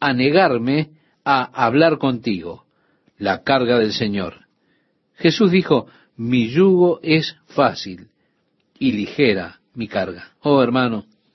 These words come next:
ore para que yo sea capaz de continuar bajo esta pesada carga que Dios ha puesto sobre mí. Pero permítame preguntarle,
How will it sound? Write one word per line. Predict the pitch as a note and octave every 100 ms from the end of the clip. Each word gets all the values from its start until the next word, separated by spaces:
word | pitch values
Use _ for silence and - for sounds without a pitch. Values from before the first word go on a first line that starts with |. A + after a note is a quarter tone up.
| _ _ _ _ _ _ _ _ _ _ -
ore | E3 F#3+ F3 D#3+
para | E3 D#3+
que | D#3+
yo | E3 D#3
sea | E3+ E3
capaz | E3 C#3+ E3+ D#3
de | D3+
continuar | D#3+ D3 C3+ D#3 D3 E3+ D#3+
bajo | D3 D3 E3
esta | D#3+ D3+
pesada | C#3+ C#3+ D#3+ C#3
carga | D3 E3+ D3+ C3+ C3 B2 - - _
que | - D3+
Dios | C#3 F3 -
ha | C3+
puesto | D3 F3 - D#3
sobre | D3 E3 D#3+
mí. | D#3+ A#2+ F2+ _ _ _ _ _ _ _ _ _ _ _ _ -
Pero | D#3
permítame | C#3 C#3 D#3+ C#3 C#3
preguntarle, | C3+ D3 D#3+ D#3+ A#2+